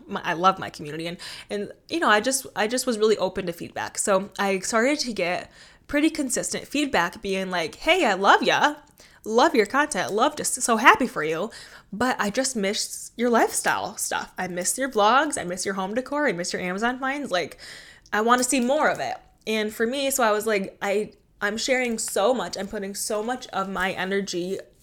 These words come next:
my work energy into my mindset stuff, but no one wants to see it. So I felt so like, "What do I do? What did I do?" Like, I spent seven years building this community who now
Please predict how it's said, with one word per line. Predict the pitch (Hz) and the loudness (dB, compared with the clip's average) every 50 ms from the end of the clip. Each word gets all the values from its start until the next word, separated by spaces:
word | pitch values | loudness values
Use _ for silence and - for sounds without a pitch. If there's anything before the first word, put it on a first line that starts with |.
| - - | -10 -6
my | 196 180 160 | -4 -2 -2
work | 170 190 202 269 330 320 - | 0 4 4 4 4 4 0
energy | 170 165 165 165 165 - 165 175 180 - - | -4 -4 -6 -8 -8 -6 -6 -6 -6 -8 -10
into | - 190 190 202 208 - - 226 | -8 -8 -6 -6 -6 -6 -6 -4
my | 196 175 165 | -4 -4 -6
mindset | 165 160 165 170 185 220 226 - 254 254 - | -6 -8 -8 -8 -8 -10 -8 -8 -8 -6 -6
stuff, | - - 277 285 294 294 - | -6 -4 -4 -6 -6 -6 -8
but | - 180 165 - | -10 -10 -10 -10
no | 185 208 214 | -10 -10 -8
one | 214 226 254 233 214 | -6 -4 -4 -4 -2
wants | 202 190 190 196 - | -4 -4 -4 -4 -6
to | - 233 | -4 -2
see | 214 - - - - 220 226 - | 0 0 0 0 -2 -2 -2 -2
it. | 69 - - - - - - - - - - - - - | -2 -4 -8 -14 -18 -18 -18 -18 -18 -20 -20 -20 -18 -12
So | - - - 220 202 196 185 - | -6 0 2 4 4 4 2 0
I | - 175 190 196 | -2 -4 -4 -4
felt | - - 214 214 214 - - | -4 -2 0 0 0 0 -2
so | - - - - 185 190 196 202 214 226 247 247 - - | -4 -4 -2 0 0 2 2 2 0 0 -2 -4 -8 -10
like, | - 202 170 170 - - - _ _ _ _ _ _ _ _ | -8 -6 -6 -6 -8 -14 -20 _ _ _ _ _ _ _ _
"What | _ 220 208 202 202 - - - 190 185 | _ -2 -2 0 0 -2 -4 -10 -8 -4
do | 214 208 196 - | -2 -2 -2 -2
I | - 175 170 185 | -4 -4 -4 -4
do? | 180 214 208 202 208 | -4 0 2 2 2
What | 202 202 208 220 226 - - - 196 | 2 4 4 6 6 4 2 -2 -4
did | - 202 180 214 226 | -2 0 2 4 4
I | 220 220 220 | 4 4 4
do?" | 214 202 220 220 220 220 220 220 214 | 2 0 -2 0 0 2 2 2 2
Like, | 202 185 175 165 - - - - - - - - - - | 2 0 0 0 -2 -6 -12 -18 -20 -20 -20 -20 -12 -4
I | - 196 196 196 190 190 - - _ _ _ | 0 2 2 2 0 -2 -8 -14 _ _ _
spent | - - - - 226 226 226 226 | -8 -6 -2 0 0 0 2 0
seven | - - 226 214 220 214 208 202 | 2 2 4 2 2 2 0 0
years | 202 196 202 208 208 196 | 0 2 2 2 2 0
building | 185 - 196 190 202 208 208 202 | 2 4 4 6 6 4 2 2
this | 202 202 | -2 -4
community | - - 202 190 190 196 202 202 208 214 214 | -4 -4 -4 -2 0 0 0 0 0 0 -2
who | 196 196 214 208 196 | -2 -2 -4 -4 -4
now | 185 180 175 185 190 190 196 196 196 202 | -2 -2 0 0 2 2 0 -2 -4 -8